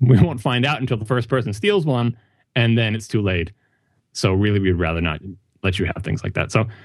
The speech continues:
the test of this will be next year when the iPad, whatever, the new iPad comes out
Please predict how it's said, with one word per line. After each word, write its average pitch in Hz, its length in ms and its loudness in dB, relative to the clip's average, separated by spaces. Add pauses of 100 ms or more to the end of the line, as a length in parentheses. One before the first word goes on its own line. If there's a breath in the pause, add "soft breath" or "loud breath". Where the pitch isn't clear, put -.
(120)
the 131 80 4
test 185 280 0
of 143 60 2
this 127 160 0
will 123 100 4
be 110 240 0
next 143 280 -2
year 98 320 0 (960)
when 110 200 2
the 120 80 2
iPad, 113 580 -2 (800)
whatever, 107 480 0 (160)
the 135 120 -4
new 104 120 2
iPad 104 400 -2
comes 98 240 0
out 92 240 -2